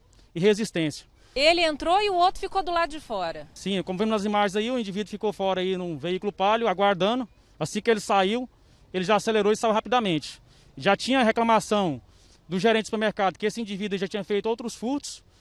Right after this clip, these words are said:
Speaker 1: Quando ele chegou, já começou a ser monitorado. Saiu tão rápido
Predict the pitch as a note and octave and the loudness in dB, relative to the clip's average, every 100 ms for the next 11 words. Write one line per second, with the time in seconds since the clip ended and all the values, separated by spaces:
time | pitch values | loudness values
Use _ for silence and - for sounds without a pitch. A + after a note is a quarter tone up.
0 | _ G3+ A3+ G#3+ A#3 G3 F#3+ G3+ G#3 G3 | _ -2 0 0 -2 -4 -4 -6 -10 -8
1 | G#3 G#3 G#3+ A3+ G3 B3 - _ _ - | -8 -6 -2 0 2 0 -6 _ _ -14
2 | - A3 A#3 C#4 D4 F#3+ G#3+ G#3+ _ | -2 2 2 2 0 2 0 0 _